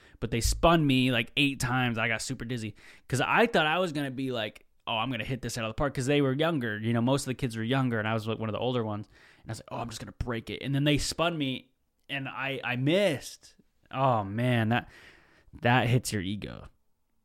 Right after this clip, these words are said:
as a kid. I think that's the first time your ego gets taken hit is when you're a kid, is when you miss in the piñata swing. When you're little, you know, you don't really know, but when you get, like, eight years old and you know what's in there, and you've been at a couple, you know, you've been, you've been around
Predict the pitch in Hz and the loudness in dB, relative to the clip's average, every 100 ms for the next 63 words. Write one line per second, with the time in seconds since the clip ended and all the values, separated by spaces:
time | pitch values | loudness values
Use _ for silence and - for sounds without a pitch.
0 | _ - - - 104 65 - _ _ _ | _ -10 -10 -10 -10 -10 -14 _ _ _
1 | _ _ - 120 120 120 - - 139 139 | _ _ -4 0 0 0 -4 -4 -2 -2
2 | - 123 117 107 117 113 104 101 - 110 | 0 0 0 0 0 -2 -2 -6 -6 -6
3 | 98 104 101 92 - - 101 95 95 107 | -6 -8 -8 -10 -10 -14 -12 -12 -14 -14
4 | - - - 104 98 98 - - - - | -14 -14 -14 -12 -10 -10 -12 -12 -12 -10
5 | - - - - - - _ _ _ _ | -10 -12 -12 -14 -18 -20 _ _ _ _
6 | _ _ _ _ _ _ _ _ - 214 | _ _ _ _ _ _ _ _ -4 4
7 | 156 123 123 117 113 107 107 107 107 101 | 6 6 6 4 2 0 0 0 0 2
8 | 101 101 98 95 127 165 208 214 196 180 | 2 2 0 0 0 -2 -2 -2 0 0
9 | 175 165 170 160 170 160 135 147 147 143 | 0 0 0 0 0 2 0 0 2 2
10 | 151 151 - 151 156 151 147 143 143 143 | 2 0 -2 -2 0 0 0 -2 0 0
11 | 139 135 147 135 - - 123 123 135 135 | 0 -2 -6 -8 -8 -4 -2 -2 -4 -4
12 | 139 131 - 127 127 135 135 135 139 139 | -4 -6 -8 -10 -4 -2 0 0 2 0
13 | 135 | -2